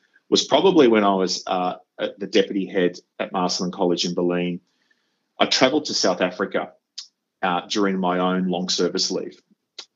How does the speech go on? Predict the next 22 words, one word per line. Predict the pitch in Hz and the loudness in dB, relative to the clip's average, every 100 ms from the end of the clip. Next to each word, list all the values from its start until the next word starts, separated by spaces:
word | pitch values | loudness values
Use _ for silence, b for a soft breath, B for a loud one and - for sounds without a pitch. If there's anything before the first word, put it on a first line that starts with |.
| _ | _
Uh, | 85 87 87 | -4 -4 -2
I, | 87 92 - 90 | -2 -2 -4 -2
I | |
went | 87 104 | 0 0
to | - 113 | 0 -2
Israel | 98 95 87 | 2 2 2
first, | - 117 110 - - - _ _ | 4 6 6 4 -2 -12 _ _
uh, | 95 82 92 | -2 -2 0
during | 98 87 - | 0 0 0
Easter, | 101 - 95 98 | -2 2 2 2
and | 90 | -2
then | 87 | -8
post | - 101 - | 2 2 4
that | 92 85 | 0 -2
I | |
went | 90 - | -4 -6
to | |
South | - 87 95 | -4 -2 -2
Africa | 87 92 - | -4 -8 -8
for | 101 | -6
six | - - 87 | -4 -4 -4
weeks. | 82 | -6